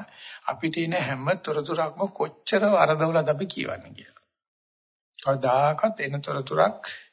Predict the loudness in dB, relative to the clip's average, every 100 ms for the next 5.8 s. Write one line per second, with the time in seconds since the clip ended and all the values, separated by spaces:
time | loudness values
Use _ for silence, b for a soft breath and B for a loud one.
0 | _ B B B -6 -4 0 0 0 -2
1 | 0 2 4 2 0 -2 0 0 -6 -10
2 | -20 _ _ _ _ _ _ _ _ _
3 | -4 2 2 4 2 2 0 0 0 2
4 | 0 -2 -8 B B _ -6 -6 -6 -8
5 | -8 -6 -8 -8 -8 -10 -12 -16